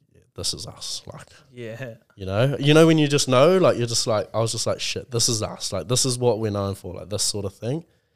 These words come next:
Speaker 1: So I'm excited to bring that back again and just to, like, bring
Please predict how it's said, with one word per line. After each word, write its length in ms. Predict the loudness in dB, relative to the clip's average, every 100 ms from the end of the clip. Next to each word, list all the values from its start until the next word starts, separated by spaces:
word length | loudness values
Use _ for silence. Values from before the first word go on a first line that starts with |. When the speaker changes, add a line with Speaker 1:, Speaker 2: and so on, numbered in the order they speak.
| _ _ _ _ _ _ _
Speaker 1:
So 140 | -2
I'm 60 | 0
excited 380 | 2 2 2 0
to 80 |
bring 220 | -4 -2 -2
that 160 | -4
back 200 | -4 -6
again 340 | -8 -12 -10 -10
and 100 | -8
just 220 | -6 -6
to, 60 | -4
like, 380 | -6 -6 -14 _ _ _ _ _ -6
bring 400 | -2 0 -2